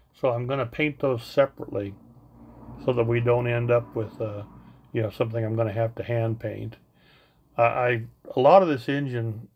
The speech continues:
as I've, you know, looked at other people's builds and things, very little of this engine will be visible. So I'm not gonna spend an awful lot of time de-, detailing it. It's just, uh,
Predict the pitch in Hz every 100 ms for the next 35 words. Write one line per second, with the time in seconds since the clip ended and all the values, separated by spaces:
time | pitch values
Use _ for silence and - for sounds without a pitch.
0 | - - - 143 123 139 143 113 - _
1 | _ 135 143 196 135 117 127 117 127 127
2 | 117 120 120 120 113 120 123 117 107 -
3 | 110 110 _ _ _ _ _ _ _ _
4 | 302 139 117 135 151 151 139 139 131 120
5 | 117 - 120 120 117 110 113 107 107 104
6 | 113 113 104 104 - _ _ _ _ -
7 | 127 131 147 165 143 135 117 - 131 131
8 | 117 117 117 117 117 113 117 107 104 -
9 | 110 104 104 107 110 - 123 120 113 104
10 | 101 104 110 - _ _ _ _ _ -
11 | 113 - 127 117 - 127 117 104